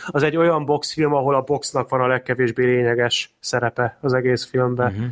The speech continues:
Speaker 1: Tehát az egy, az egy gyönyörű történet. Kiváló színészekkel,
Speaker 2: Igen.
Speaker 1: és jó, az előbb most azt mondtam, hogy a box a legkevésbé lényeges, de azért az utolsó húsz perc azzal a mérkőzéssel az azért adja.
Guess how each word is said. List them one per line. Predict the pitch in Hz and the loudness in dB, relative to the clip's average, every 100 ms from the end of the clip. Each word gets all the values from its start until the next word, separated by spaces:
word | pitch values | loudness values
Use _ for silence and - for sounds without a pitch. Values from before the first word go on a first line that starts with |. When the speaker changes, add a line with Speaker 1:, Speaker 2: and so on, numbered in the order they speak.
| - | -4
Speaker 1:
Tehát | 135 131 | -2 2
az | 139 | 2
egy, | 143 | 2
az | 139 | 2
egy | 131 | 2
gyönyörű | 131 131 120 120 | 2 2 2 2
történet. | 117 117 110 120 117 117 - - - - | 2 0 0 0 2 0 -4 -16 -20 -16
Kiváló | - 147 127 123 117 | -4 0 2 2 -2
színészekkel, | - 123 120 104 117 101 | 0 2 2 0 -2 0
Speaker 2:
Igen. | 127 | 0
Speaker 1:
és | 123 - - - - - | 0 -4 -10 -16 -10 0
jó, | 170 185 147 | 2 2 -2
az | 151 151 | -2 2
előbb | 165 151 | 2 2
most | 143 | -2
azt | 147 | -2
mondtam, | 160 147 | -2 0
hogy | 139 | 0
a | 131 | 0
box | 147 143 - | 0 -2 0
a | |
legkevésbé | 139 139 139 131 123 135 | 0 0 0 2 2 2
lényeges, | 135 131 131 127 | 2 2 2 0
de | 143 | 0
azért | 131 135 | 2 2
az | |
utolsó | 117 143 127 135 | 2 2 2 0
húsz | 123 147 - | 0 0 0
perc | 135 127 143 | -2 0 0
azzal | 123 131 | 0 0
a | |
mérkőzéssel | 131 131 127 131 127 117 135 127 | 2 0 2 0 2 0 2 2
az | 123 | 2
azért | 117 120 | 2 2
adja. | 113 110 117 110 | 2 0 0 -2